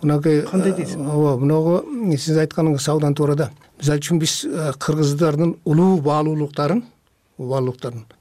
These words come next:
Speaker 1: ушу көзүбүз менен көрүп, билип, биле эле турабыз. Кабыл эле, кабыл эле,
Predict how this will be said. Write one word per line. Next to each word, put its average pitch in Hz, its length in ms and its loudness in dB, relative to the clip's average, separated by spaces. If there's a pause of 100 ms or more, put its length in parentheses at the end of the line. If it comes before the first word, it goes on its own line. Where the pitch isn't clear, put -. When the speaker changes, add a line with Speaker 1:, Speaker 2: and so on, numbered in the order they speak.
(140)
Speaker 1:
ушу 170 160 -2
көзүбүз 180 500 0
менен 196 240 2
көрүп, 180 240 2
билип, 185 300 -2
биле 185 280 2
эле 247 160 2
турабыз. 254 320 -2
Кабыл 202 280 0
эле, 220 180 4 (340)
кабыл 208 220 0
эле, 226 80 2